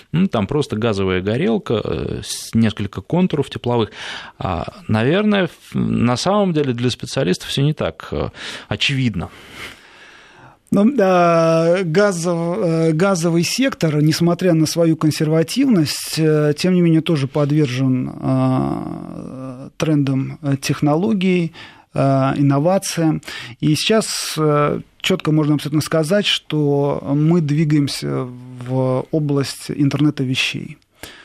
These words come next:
Speaker 2: То есть это как минимум, э, тот, э, мировой тренд, который есть на так называемые умные сети,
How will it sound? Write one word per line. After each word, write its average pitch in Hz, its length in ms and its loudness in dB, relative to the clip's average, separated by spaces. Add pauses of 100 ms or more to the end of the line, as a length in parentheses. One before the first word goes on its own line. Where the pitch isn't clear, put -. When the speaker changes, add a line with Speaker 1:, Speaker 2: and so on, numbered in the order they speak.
(400)
Speaker 2:
То 147 100 2
есть - 480 -2
это 185 300 -2
как 147 260 -2
минимум, 165 720 4 (160)
э, 131 960 -2
тот, 170 200 0 (240)
э, 151 300 2
мировой 156 400 4
тренд, 170 260 0
который 151 360 -2
есть 156 260 0
на 135 300 2
так - 180 -4
называемые 139 720 2
умные 175 380 4
сети, 151 580 0